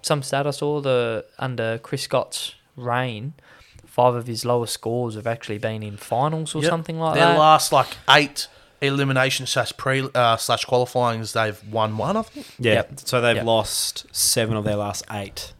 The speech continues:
Speaker 3: qualifying
Speaker 1: Yep.
Speaker 3: fi-, slash
Speaker 2: By big
Speaker 3: elimination
Speaker 2: margins
Speaker 3: finals.
Speaker 2: too.
Speaker 1: Yeah, so it's, they've
Speaker 3: First
Speaker 1: been,
Speaker 3: week of the finals.
Speaker 1: yep, so they've been poor, but, um, they're an experienced outfit. I think the average a hun-, the average games played as a group is a hundred and fifty-six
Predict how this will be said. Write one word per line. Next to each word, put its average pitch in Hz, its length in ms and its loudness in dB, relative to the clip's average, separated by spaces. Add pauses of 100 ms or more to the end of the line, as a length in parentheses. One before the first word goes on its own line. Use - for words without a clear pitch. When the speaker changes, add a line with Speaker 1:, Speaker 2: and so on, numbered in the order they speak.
(120)
Speaker 3:
qualifying 113 460 -4
Speaker 1:
Yep. 87 80 -10
Speaker 3:
fi-, 98 260 -8
slash 98 380 -2
Speaker 2:
By 156 180 8
big 131 40 -4 (140)
Speaker 3:
elimination 123 160 2
Speaker 2:
margins 110 300 4
Speaker 3:
finals. 135 220 -2
Speaker 2:
too. - 60 -14
Speaker 1:
Yeah, 113 240 -2
so - 200 -6
it's, - 140 -10
they've 139 140 0
Speaker 3:
First 147 220 8
Speaker 1:
been, 143 60 6
Speaker 3:
week 127 80 6
of 117 80 0
the - 40 -12
finals. 95 400 -4 (180)
Speaker 1:
yep, - 200 -4
so 151 80 0
they've 147 120 2
been 180 180 4
poor, 156 500 8
but, 139 180 6
um, 135 480 2 (840)
they're 123 80 -6
an 120 40 -2
experienced 151 480 2
outfit. 151 480 2 (580)
I - 60 -14
think 117 160 -12
the 113 60 -8
average 135 280 0
a 131 60 2
hun-, 135 240 -2
the 139 80 -2
average 127 580 2
games 135 300 6
played 135 480 4
as 123 180 -4
a 120 40 -6
group 127 280 2
is - 80 -12
a - 60 -6
hundred 131 200 -2
and 123 120 -8
fifty-six - 720 -6